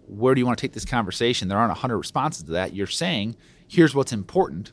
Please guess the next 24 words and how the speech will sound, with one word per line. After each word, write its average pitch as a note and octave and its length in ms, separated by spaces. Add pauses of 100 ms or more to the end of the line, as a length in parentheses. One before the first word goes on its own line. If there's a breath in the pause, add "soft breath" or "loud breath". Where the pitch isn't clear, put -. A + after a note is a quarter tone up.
(140)
Let A#2 120
me A2 200
educate B2 480
you F#2+ 80
on C2+ 100
this." B1+ 340 (320 soft breath)
And G#2+ 140
so A#2+ 120
it G#2 40
can - 80
be G#2+ 100
narrow B2+ 300
and F#2+ 140
deeper, G2+ 320
but G#2 260
it G2 80
needs A#2 200
to - 60
be A#2 80
a G2+ 40
deep A2 240
level G2+ 200
of F#2 120
knowledge. - 440